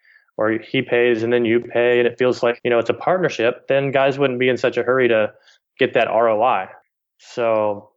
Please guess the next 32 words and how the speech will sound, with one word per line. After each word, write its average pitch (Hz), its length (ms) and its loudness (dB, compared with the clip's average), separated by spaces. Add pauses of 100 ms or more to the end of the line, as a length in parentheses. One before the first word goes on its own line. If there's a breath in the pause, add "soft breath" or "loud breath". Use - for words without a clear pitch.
(120)
I 139 60 0
think 208 200 0
another 156 260 0
question 147 440 -2
is, 131 260 -2
uh, 120 360 0 (300)
why 147 260 0
do 165 100 0
guys 139 360 0
do 127 460 -4
stupid 123 540 -8
things? 104 380 -8
Like, 113 380 0
it's - 120 -4
hard 170 260 0
for 147 100 -8
me 143 160 0
to 131 80 0
s-, - 640 -12 (120)
know 139 200 0
for 123 140 -6
sure 135 260 0
because 131 320 0
I 127 120 2
have 135 300 -2
heard 123 280 -2
a 120 80 -4
lot 117 240 2
of 117 80 -6
stories 117 400 0
from 110 220 -4
women. 107 360 0